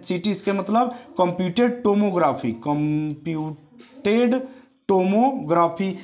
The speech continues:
ये भी सीटी स्कैन का कि भाई सीटी स्कैन करके दिखाइए कि आपके किडनी के स्टोन का पोजीशन कहाँ, या स्टोन है कि नहीं है, या ऐसे ही दर्द हो रहा है, जुटाऊ का नखड़ा फैले ले बड़ा, ठीक है।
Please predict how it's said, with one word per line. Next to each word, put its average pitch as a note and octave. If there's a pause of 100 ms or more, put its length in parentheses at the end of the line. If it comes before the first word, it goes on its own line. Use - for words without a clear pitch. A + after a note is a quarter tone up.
(120)
ये D#3+
भी F#3
सीटी F#3
स्कैन F3+
का F3
कि E3+
भाई E3+
सीटी E3+
स्कैन F3
करके E3+
दिखाइए E3+
कि -
आपके F#3+ (340)
किडनी F#3+
के G#3
स्टोन G3+
का G3 (240)
पोजीशन E3
कहाँ, D#3+
या D3+
स्टोन F3
है C3
कि G#3+ (280)
नहीं F#3+
है, B2
या D3+
ऐसे D3
ही F3
दर्द D3
हो B2+
रहा A2+
है, G#2+ (340)
जुटाऊ D#3
का D#3
नखड़ा D3
फैले C3+
ले A#2
बड़ा, G#2 (100)
ठीक G3
है। A3